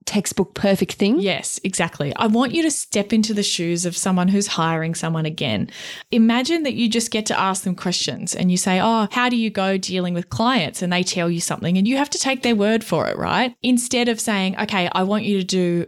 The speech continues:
Speaker 2: a pretend presentation to a client," that's gonna be so much easier to see and imagine how they would do in front of your clients. They don't have to get it right of like, "Oh, our clients wouldn't say that." Like, they're not testing you. They're just putting you in an environment that makes it easier for them to imagine you doing the job,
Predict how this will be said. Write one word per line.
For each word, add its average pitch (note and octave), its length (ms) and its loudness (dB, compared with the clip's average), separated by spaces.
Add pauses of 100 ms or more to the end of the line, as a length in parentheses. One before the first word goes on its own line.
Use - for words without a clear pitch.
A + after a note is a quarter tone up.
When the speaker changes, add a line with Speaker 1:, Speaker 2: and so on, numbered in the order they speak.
Speaker 2:
a F#3 60 -6
pretend F#3+ 540 2
presentation F3 600 0
to C#4 320 2
a A3+ 60 2
client," G#3 840 -2 (500)
that's A#3 240 -6
gonna A#3+ 180 4
be A3+ 140 4
so A3 420 2
much A3 220 2
easier G#3+ 420 0
to G3 80 2
see G#3+ 500 0
and F3+ 120 0
imagine G3 580 2
how F#3+ 220 -2
they F3+ 120 -2
would F3 160 0
do E3+ 160 0
in F3 80 0
front E3+ 220 0
of E3 60 0
your E3 260 0
clients. - 640 -2 (360)
They A3 120 2
don't B3+ 160 4
have A#3 180 0
to - 80 -2
get F#3 160 0
it E3 80 -2
right F3+ 400 0
of F3 140 -8
like, D#3+ 260 -4 (160)
"Oh, F3+ 160 4
our E3+ 160 2
clients - 400 -4
wouldn't F3 220 0
say E3+ 200 2
that." - 240 -2
Like, F3+ 140 -2
they're G3 100 0
not A3+ 220 2
testing F3+ 460 0
you. D3+ 200 -2
They're E3+ 120 0
just - 340 0
putting C4 300 2
you C4+ 80 0
in B3 80 2
an A#3 40 4
environment F#3 580 0
that - 140 -8
makes E3+ 240 -2
it - 140 -8
easier F#3+ 400 2
for F#3+ 140 -2
them E3 140 2
to F3 100 -4
imagine E3+ 500 0
you F3+ 80 2
doing D#3 240 -2
the D#3 80 0
job, - 380 -6